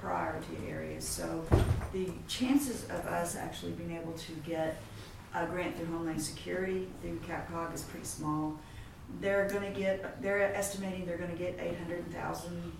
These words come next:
dollars through the program this year. Four hundred fifty of that goes imme-, uh, automatically to aric, which is the Austin Regional Intelligence Center.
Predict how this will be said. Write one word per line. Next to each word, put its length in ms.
dollars 500
through 160
the 120
program 460
this 200
year. 220
Four 220
hundred 280
fifty 300
of 100
that 460
goes 280
imme-, 200
uh, 220
automatically 600
to 120
aric, 380
which 140
is 140
the 120
Austin 400
Regional 300
Intelligence 540
Center. 320